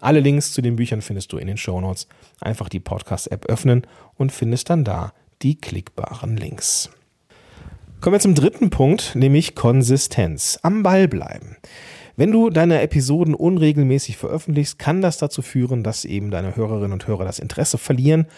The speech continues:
und sich dann vielleicht anderen Podcasts zuwenden, die dann sagen, okay, ich mag zwar den Gordon, aber der kommt so unregelmäßig, also suche ich mir als Lückenfüller einen anderen Podcast.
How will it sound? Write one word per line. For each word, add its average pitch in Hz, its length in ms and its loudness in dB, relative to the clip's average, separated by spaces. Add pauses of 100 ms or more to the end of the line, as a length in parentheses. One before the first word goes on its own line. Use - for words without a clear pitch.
(400)
und 139 200 2
sich - 140 -2
dann 135 120 2
vielleicht 123 640 -4
anderen 160 480 0
Podcasts - 880 -6
zuwenden, 175 440 0
die 127 100 -2
dann 123 120 0
sagen, 131 200 -4
okay, 160 360 4 (360)
ich - 180 -2
mag 135 380 2
zwar 160 380 2
den 147 180 4
Gordon, 196 560 4 (440)
aber 139 300 0
der 127 140 0
kommt 170 280 0
so 135 140 -2
unregelmäßig, 190 840 0
also 147 140 -2
suche 180 200 -4
ich - 120 -8
mir 160 240 0
als 107 280 -8
Lückenfüller 151 600 0
einen 131 100 -2
anderen 143 300 -4
Podcast. - 720 -8